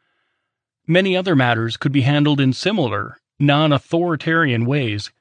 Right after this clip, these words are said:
Private building inspectors, already used by many realty companies, would have the job of determining, on behalf of potential buyers,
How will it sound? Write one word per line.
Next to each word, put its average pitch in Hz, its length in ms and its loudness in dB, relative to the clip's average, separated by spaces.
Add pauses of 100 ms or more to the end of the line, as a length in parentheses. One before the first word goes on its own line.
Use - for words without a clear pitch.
(520)
Private 190 400 -2
building 170 320 4
inspectors, 110 680 -4 (440)
already 185 400 2
used 151 340 2
by 139 160 2
many 151 240 2
realty 131 460 -2
companies, 104 640 -4 (340)
would 156 220 2
have 180 260 0
the 165 100 0
job 160 420 2
of 131 160 0
determining, 151 680 0 (120)
on 160 200 4
behalf 175 520 -2
of 170 160 -10
potential 151 440 -2
buyers, 131 540 -2